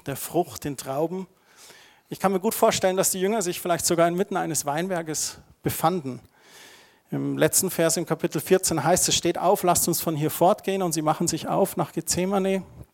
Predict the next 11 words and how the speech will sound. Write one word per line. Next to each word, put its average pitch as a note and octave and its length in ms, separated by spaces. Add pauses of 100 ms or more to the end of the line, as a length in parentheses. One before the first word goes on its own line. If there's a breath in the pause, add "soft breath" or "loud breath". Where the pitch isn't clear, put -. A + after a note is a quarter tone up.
(1040 loud breath)
Es - 100
kann E3 160
sein, F#3 180
vielleicht - 240
gehen F3 120
sie E3 100
gerade C#3 220
so C3 140
durch - 180
diesen C#3+ 320
Weinberg. F3+ 600